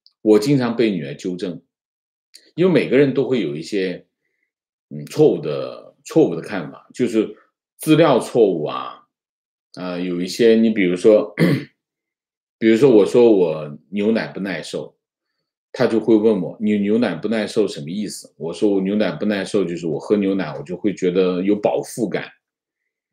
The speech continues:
哦，她说，“是这样吗？”她说，“是。”“哦，那你会不会呕吐？”我说，“不会呕吐。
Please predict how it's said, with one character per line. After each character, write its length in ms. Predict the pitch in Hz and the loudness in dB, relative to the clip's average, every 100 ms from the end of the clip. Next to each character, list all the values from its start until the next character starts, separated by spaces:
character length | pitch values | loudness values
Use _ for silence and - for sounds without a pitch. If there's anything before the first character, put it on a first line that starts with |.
| _ _ _ - | _ _ _ -6
哦， 260 | 98 95 87 | -2 -2 0
她 120 | 110 | 0
说 140 | 110 107 | 0 0
，“是 160 | 120 | 0
这 100 | 113 | 2
样 140 | 123 104 | 4 2
吗？” 160 | 85 | -2
她 140 | 87 104 | -2 2
说 100 | 104 | 2
，“是。 220 | - - | 0 -6
”“哦， 280 | 92 95 90 | 0 2 4
那 260 | 127 - - _ | 4 2 -2 _
你 180 | 143 117 | 2 2
会 160 | 127 | 4
不 60 | 127 | 6
会 60 | 123 | 6
呕 200 | 85 78 | 6 2
吐？” 180 | 104 | -2
我 120 | 76 - | -2 -2
说 120 | 92 | -4
，“不 80 | 104 | 0
会 100 | 117 | 4
呕 240 | 117 64 - | 4 2 -4
吐。 220 | - | -14